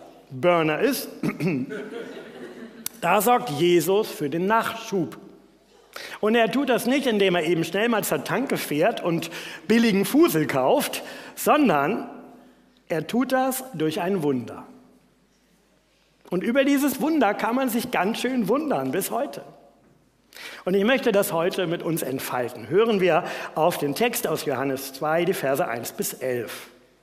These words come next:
Am dritten Tag fand in Kana in Galiläa eine Hochzeit statt. Auch die Mutter von Jesus nahm daran teil. Jesus und seine Jünger waren ebenfalls zur Hochzeitsfeier eingeladen.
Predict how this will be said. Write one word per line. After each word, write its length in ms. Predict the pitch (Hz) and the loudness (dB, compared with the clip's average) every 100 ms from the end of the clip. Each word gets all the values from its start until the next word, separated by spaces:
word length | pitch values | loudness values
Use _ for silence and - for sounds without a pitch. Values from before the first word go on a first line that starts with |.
| _ _ _ _ _ _ _ - | _ _ _ _ _ _ _ -10
Am 80 | 143 | -2
dritten 340 | 156 240 202 | 0 2 0
Tag 320 | 190 196 214 | 2 2 2
fand 260 | - 170 190 | 0 -2 0
in 140 | 139 | -4
Kana 360 | 127 - 180 208 | -2 0 2 0
in 120 | 151 | 0
Galiläa 500 | 131 123 131 190 202 | -2 -2 0 4 4
eine 240 | 156 170 160 | 2 0 0
Hochzeit 380 | - - 110 | -2 -6 -8
statt. 320 | - - - - - - - - - - | -8 -12 -16 -20 -18 -18 -18 -20 -16 -2
Auch 200 | 156 175 | -2 0
die 140 | 294 | 2
Mutter 320 | 233 165 185 | 2 2 0
von 240 | 180 190 175 | 0 0 -2
Jesus 460 | 123 143 151 160 | 0 -2 -2 -2
nahm 300 | 135 127 139 | -4 -2 -2
daran 360 | 143 117 127 170 | -4 -4 -6 -8
teil. 300 | - - - - - _ _ _ - - - - | -8 -12 -14 -20 -20 _ _ _ -20 -20 -20 -4
Jesus 400 | 185 202 208 196 | 0 2 2 -2
und 120 | 151 | -2
seine 220 | 143 135 | -2 -2
Jünger 300 | 139 220 196 | 2 2 2
waren 280 | 156 143 156 | 2 0 -2
ebenfalls 600 | 180 226 147 131 110 - | 0 0 -2 -4 -6 -4
zur 120 | 143 | -4
Hochzeitsfeier 680 | 147 - 165 160 - 196 226 | -4 -4 -4 -4 -4 -2 0
eingeladen. 640 | 202 143 120 101 95 101 | 0 -2 -4 -6 -12 -14